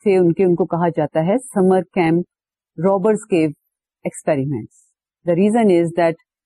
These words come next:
they were conducted at a place which was rob-, called Robbers Cave State Park, and that was, that place was actually one fifty kilometers northeast of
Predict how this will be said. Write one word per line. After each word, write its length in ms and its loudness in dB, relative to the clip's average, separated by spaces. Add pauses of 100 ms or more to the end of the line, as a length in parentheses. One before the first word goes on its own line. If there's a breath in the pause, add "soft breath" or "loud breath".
(220)
they 220 0
were 80 0 (120)
conducted 500 0
at 120 -2
a 60 -10 (100)
place 340 0 (160)
which 180 -4
was 280 0 (1040)
rob-, 300 -2 (220)
called 340 0 (300)
Robbers 440 -2
Cave 180 0 (100)
State 340 -4
Park, 260 -2 (840)
and 200 2
that 320 0
was, 260 0 (120)
that 260 -2
place 380 0
was 340 0
actually 500 0 (140)
one 160 2 (100)
fifty 400 -2 (100)
kilometers 600 0
northeast 800 0
of 80 -12